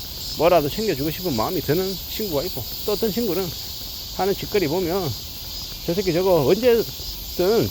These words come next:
잘라야 되는데 지금 당장 잘라서 집에 보내도 우리 회사에 하나도 데미지가 없는데 되려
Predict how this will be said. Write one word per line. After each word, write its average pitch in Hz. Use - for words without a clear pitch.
잘라야 202
되는데 87
지금 202
당장 160
잘라서 170
집에 180
보내도 165
우리 185
회사에 160
하나도 202
데미지가 170
없는데 185
되려 170